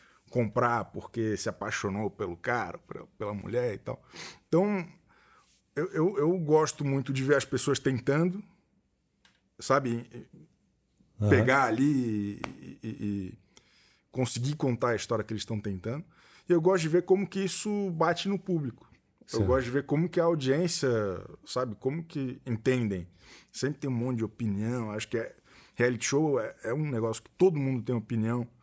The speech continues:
Speaker 1: principalmente nesses últimos anos que o B B B voltou a ser mais relevante e forte. Então, eu gosto, acho que dessas duas coisas, principalmente. É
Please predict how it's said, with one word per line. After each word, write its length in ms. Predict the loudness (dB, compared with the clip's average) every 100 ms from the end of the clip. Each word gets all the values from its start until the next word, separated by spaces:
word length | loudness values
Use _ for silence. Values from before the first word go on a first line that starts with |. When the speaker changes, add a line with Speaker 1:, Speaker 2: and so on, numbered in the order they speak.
| -20 -20 -8
Speaker 1:
principalmente 520 | -6 -2 0 0 -2
nesses 200 | -4 -4
últimos 380 | -6 -4 -2 -2
anos 160 | -2
que 80 | -4
o 40 | -2
B 100 | 0
B 120 | 0
B 140 | 0
voltou 480 | 0 -2 -4 -2 0
a 60 | -2
ser 500 | -4 -2 -2 -4 -8 _ -8
mais 240 | -6 -6
relevante 840 | -4 -4 -4 -4 -4 -4 -8 -12 -16 _ _ _ -20 -20 -18
e 60 | -14
forte. 400 | -4 -4 -4 -8
Então, 340 | -4 -4 -4 -10 -20 -20 -20 _
eu 100 | 0
gosto, 300 | 4 4 2
acho 120 | 0
que 60 | 2
dessas 320 | 2 2 -2
duas 240 | 2 0 2
coisas, 380 | 2 2 2
principalmente. 640 | -4 -8 -6 -6 -6 -6
É 100 | -8